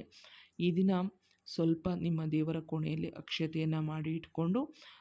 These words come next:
ಪೂಜೆ ಎಲ್ಲ ಮುಗಿದ ನಂತರ ಅಕ್ಷತೆಯನ್ನ ಮನೆ ಮಂದಿ ಎಲ್ಲ ತಲೆಯ ಮೇಲೆ ಸ್ವಲ್ಪ ಪ್ರೋಕ್ಷಣೆ ಮಾಡಿಕೊಂಡು ದೇವರಿಗೆ ನಮಿಸ್ಕೊಳ್ಳಿ.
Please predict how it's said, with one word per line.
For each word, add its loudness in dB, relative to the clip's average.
ಪೂಜೆ 4
ಎಲ್ಲ 2
ಮುಗಿದ 0
ನಂತರ -2
ಅಕ್ಷತೆಯನ್ನ -2
ಮನೆ 2
ಮಂದಿ 0
ಎಲ್ಲ 2
ತಲೆಯ 4
ಮೇಲೆ 2
ಸ್ವಲ್ಪ -4
ಪ್ರೋಕ್ಷಣೆ -2
ಮಾಡಿಕೊಂಡು 0
ದೇವರಿಗೆ 2
ನಮಿಸ್ಕೊಳ್ಳಿ. -2